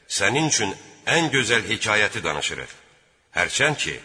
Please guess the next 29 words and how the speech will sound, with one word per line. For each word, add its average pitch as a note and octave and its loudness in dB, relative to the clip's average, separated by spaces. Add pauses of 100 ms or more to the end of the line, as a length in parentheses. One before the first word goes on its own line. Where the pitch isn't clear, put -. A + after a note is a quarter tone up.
sən G#2 2
əvvəlcə G#2+ -2
ondan G#2+ 0
əsla A#2+ 0
xəbərdar F#2 0
deyildin. C#2 -2 (580)
Bir D#3+ 2
zaman C#3 4
Yusif A#2+ 0
atasına A#2 2
demişdi: G2 0 (400)
"Atacan, F#2 0 (260)
mən C3 6
yuxuda B2 2
on A#2 2
bir B2+ 2
ulduz A2 -2
və A#2 6 (100)
günəşlə A2+ 2
ayı G2 4
gördüm. C#2+ -4 (480)
Gördüm B2 4
ki, G2 -2
onlar A#2 4
mənə C3 4
səcdə A2+ 2
edirlər." C2+ -4 (720)
Atası G2 0
Yaqub G2+ 2